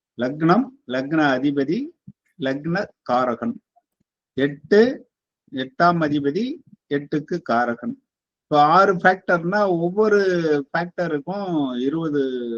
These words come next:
வருஷம்னு எடுத்துக்குவோம். இந்த இருபதுல அவங்க ஒருத்தருக்கு இருபது மார்க்னா அதுல எவ்வளவு மார்க் வாங்கியிருக்காங்க? ஃபுல் மார்க் வாங்கியிருக்காங்களா? இல்ல அதுல மார்க் குறையுதாங்கிறத பார்த்து ஓரளவுக்கு வயசு,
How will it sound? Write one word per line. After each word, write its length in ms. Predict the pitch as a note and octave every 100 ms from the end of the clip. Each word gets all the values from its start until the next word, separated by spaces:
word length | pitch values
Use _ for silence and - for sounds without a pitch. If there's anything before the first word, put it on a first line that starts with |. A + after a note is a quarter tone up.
| A2+
வருஷம்னு 500 | A2+ C3+ - D#3+ D#3+ C3+
எடுத்துக்குவோம். 440 | A#2 A2+ G#2+ G#2+ _ _ _ _ _ _ _ _
இந்த 300 | D#3 G#3 A#3+ A#3+ G#3 G3
இருபதுல 460 | B3 C4+ B3+ C4 A#3+
அவங்க 200 | G#3 G3 F3 D#3 F3+
ஒருத்தருக்கு 420 | G#3 G#3+ A3 G#3
இருபது 220 | G3 A3+ A3+
மார்க்னா 440 | G#3+ G3+ F3+ D#3+ F#3 G3+ D#3
அதுல 200 | F3+ B3 B3
எவ்வளவு 280 | A3+ A#3+ A#3+
மார்க் 280 | A3+ A3 G3+
வாங்கியிருக்காங்க? 500 | F#3 F3+ E3 D#3 D3 C3
ஃபுல் 240 | G3 A3+ A3
மார்க் 220 | G#3+ -
வாங்கியிருக்காங்களா? 760 | F3 E3 E3 D3 C#3+ C3+ C3 C3+ A#2+ G#2 _ _ _ _ _ _ _ _ _ _ _ _ _ _ _ _ - _
இல்ல 180 | - F3+ F#3+
அதுல 260 | F3 F3+ F#3+
மார்க் 360 | F3 F#3 F#3+ F3+ D#3
குறையுதாங்கிறத 720 | D3+ D3+ D3+ E3 D#3+ C#3 C3+
பார்த்து 460 | C#3 C3+ C3+ F3+ A#3+ C4 - _
ஓரளவுக்கு 600 | E3+ F#3 F#3+ G3 F#3+ F#3+
வயசு, 460 | D3+ D3 D#3+ D#3 E3+